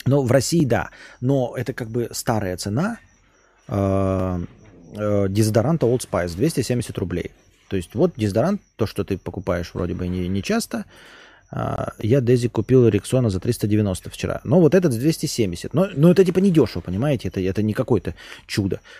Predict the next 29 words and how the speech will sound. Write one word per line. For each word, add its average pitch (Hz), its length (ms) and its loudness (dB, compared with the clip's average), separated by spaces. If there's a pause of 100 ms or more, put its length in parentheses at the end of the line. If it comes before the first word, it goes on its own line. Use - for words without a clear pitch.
Просто 127 240 2
вот 117 100 -2
баночка 135 340 0
Миринда, 160 300 0
блядь, 123 160 0
за 110 80 -4
двадцать 104 240 -4
три 107 80 -4
рубля, 98 220 -2
это 180 160 -4
чудо. - 340 -6 (340)
А, 85 380 -4 (1300)
а 110 680 -2
вот 104 420 -2
это 117 160 -4
не 120 180 4
чудо, - 440 -8 (180)
нихуя. - 480 -8 (360)
Потом, 135 320 -2 (2000)
что-то 170 240 -2
ещё 147 180 0
было 110 160 0
такое 107 320 0
вот, 98 160 -4 (920)
типа 143 180 0
гигиеническое 127 920 2
вот 98 160 -2
такое, 110 320 0
знаете, 113 360 -2